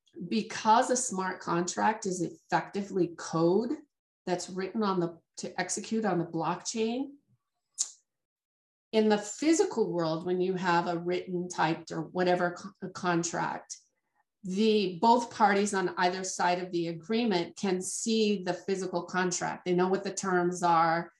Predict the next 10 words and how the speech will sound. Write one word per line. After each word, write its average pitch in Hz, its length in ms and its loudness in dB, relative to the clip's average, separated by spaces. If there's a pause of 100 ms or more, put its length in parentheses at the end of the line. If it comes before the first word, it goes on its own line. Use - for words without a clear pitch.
(320)
Um, 160 540 0
they 170 140 -2
can 175 160 0
consult 196 540 0
with 190 100 -4
their 185 160 0
lawyers 170 500 2
about 170 360 -2
the 175 80 -8
terms. 160 720 2